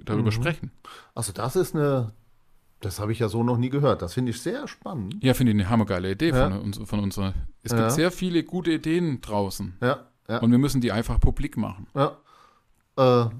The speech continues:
Speaker 2: an anderer Stelle geht da mal ein Aufruf raus, ja. Wer an sich schon einen guten Prozess im Betrieb hat, den wir noch nicht angesprochen haben, immer her mit der Info, können wir uns
Speaker 1: Ja,
Speaker 2: gerne
Speaker 1: genau.
Speaker 2: mal drüber unterhalten. Ähm, also, ich halte fest,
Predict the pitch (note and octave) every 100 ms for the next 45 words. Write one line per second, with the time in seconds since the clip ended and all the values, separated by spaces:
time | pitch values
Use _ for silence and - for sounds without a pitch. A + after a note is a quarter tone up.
0 | - C3+ C3+ D3 D3+ C3 C#3+ C3+ B2 C3+
1 | B2 A#2 A#2 B2+ B2+ C#3+ C3 - A#2 A#2+
2 | A#2+ G#2+ A#2+ A#2 A#2 B2 A2+ A2 C#3+ -
3 | D#3 B2 A#2 C#3 E3+ D3 B2+ C3+ D3 C3
4 | A2+ - A2 E3 - B2 A2+ B2+ A2+ A2
5 | G3+ D3 - G#2+ G2 G2 A2 E3+ - _
6 | - C3 D3+ D3 C#3+ C#3 C#3 F3 A#2+ G2+
7 | B2 E3+ A3 A#3+ - C#3 C#3+ C#3 C3+ A#2+
8 | C#3 C#3 D#3+ - - - - - C3+ B2
9 | - E3+ E3+ A2+ E2+ - A#2+ C#3 D3+ D#3
10 | - B2+ C4 - -